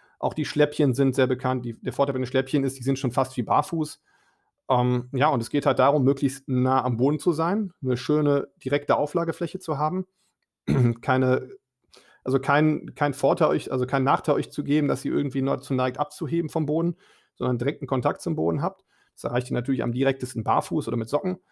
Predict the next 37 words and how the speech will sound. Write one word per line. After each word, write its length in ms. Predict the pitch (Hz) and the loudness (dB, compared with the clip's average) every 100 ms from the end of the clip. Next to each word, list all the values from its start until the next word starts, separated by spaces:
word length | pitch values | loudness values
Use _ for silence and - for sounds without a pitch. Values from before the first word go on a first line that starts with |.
| _ | _
aber 160 | - 113 | -6 -4
auch 100 | - | -2
flache 220 | 135 127 | -2 -2
Schuhe 260 | 127 143 156 | 0 0 0
können 160 | 143 | 2
da 120 | 139 127 | 2 2
wunderbar 340 | 139 135 120 | 2 2 2
sein. 400 | 139 160 190 135 | 2 2 0 -2
Der 120 | 123 | -6
Vorteil 260 | - 143 131 | 2 2 2
bei 80 | 120 | 0
Schuhen 280 | - 160 | -2 -2
ist 100 | 151 | 0
halt 140 | 135 135 | 0 0
immer, 160 | 139 | 0
dass 160 | 127 120 | 0 -2
sie 120 | 127 | -4
etwas 340 | 127 - 123 - | -4 -2 -4 -2
stabiler 440 | - 123 147 175 | -4 -2 2 2
sind, 200 | 175 175 | 2 -2
euren 180 | 131 123 | -2 -2
Fuß 220 | 151 131 | -2 -4
noch 120 | - | -4
etwas 360 | - - 123 - - | -6 -2 -4 -4 -6
besser 180 | 139 | -4
in 80 | 120 | -4
Position 480 | 131 123 123 135 147 | -2 -4 -2 -2 0
halten, 320 | 170 165 196 _ _ _ _ _ _ _ _ _ - | -2 -2 -4 _ _ _ _ _ _ _ _ _ 0
je 80 | |
nachdem, 240 | 139 135 123 | 0 2 2
was 140 | 123 | 0
ihr 60 | 160 | 0
da 80 | 143 | -2
für 100 | 151 | -2
Schuhe 240 | 160 151 | -2 -2
halt 140 | 143 | 0
habt. 240 | 156 - | -2 -6